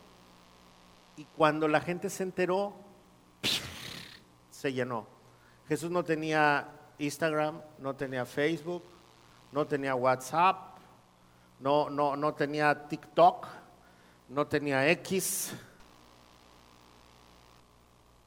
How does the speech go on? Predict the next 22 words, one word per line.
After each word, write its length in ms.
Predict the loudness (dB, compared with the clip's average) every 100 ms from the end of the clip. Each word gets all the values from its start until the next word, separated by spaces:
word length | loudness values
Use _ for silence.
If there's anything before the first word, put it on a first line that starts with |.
| _ _ _ _ _ _ _
Y 100 | -20
toda 260 | -2 4 6
la 120 | 6
gente 340 | 2 -2 -4 -2
llegó. 640 | 0 2 0 0 -4 -12 -18 -20 -20 -20 -20 -20 -20 -20 -20 -20 _ -20 -20 -2
No 160 | 4 4
hizo 240 | 4 0
propaganda, 1000 | 2 4 4 4 4 2 2 0 0 -4 -16 -20 -20 -20 -20 -20 -20 -20 -2
no 160 | 0 2
puso 340 | 0 -2 -2
pósters 460 | 2 2 2 0 -2
por 160 | -2 -2
donde 200 | -2 -2
quiera, 280 | 0 2
"Venga 320 | 2 0 -2 -2
por 120 | -6
su 140 | -8
milagro", 880 | -10 -8 -4 -2 -2 -4 -6 -6 -10 -16 -20 -20 -20 -20 -10 0
nada 500 | 2 4 6 6 6
de 100 | 2
eso, 340 | -2 -4 -6 -12 -20 -20 -20 -20 _ -20 _ _ _ _
¿no? 460 | 2 4 2 -2